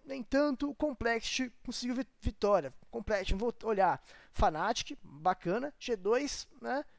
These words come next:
e Big, ok. Né, então, ó, a diferença, assim, na minha opinião, o caminho do Complex extremamente muito mais simples do que o do Mouse Sports, né? Por isso que eu fico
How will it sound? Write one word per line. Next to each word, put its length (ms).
e 100
Big, 340
ok. 380
Né, 160
então, 440
ó, 480
a 80
diferença, 420
assim, 320
na 140
minha 120
opinião, 380
o 60
caminho 240
do 60
Complex 560
extremamente 880
muito 720
mais 300
simples 580
do 100
que 120
o 20
do 80
Mouse 200
Sports, 420
né? 80
Por 140
isso 100
que 40
eu 40
fico 260